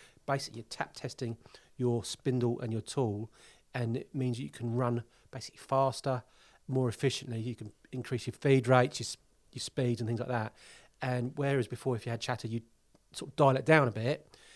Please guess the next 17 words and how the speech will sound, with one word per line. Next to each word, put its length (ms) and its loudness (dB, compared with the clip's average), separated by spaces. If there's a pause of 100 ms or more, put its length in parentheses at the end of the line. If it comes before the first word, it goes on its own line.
(380)
this 280 4
system 540 -2 (160)
means 300 -2
you 60 -8
can 80 -8
actually 260 -12
dial 240 2
it 60 -4
up 240 -2 (120)
and 300 -4
do 100 2
it 120 2
safely. 600 -2
And 100 -8
it, 120 -10 (340)
it's 140 -6
a, 40 -4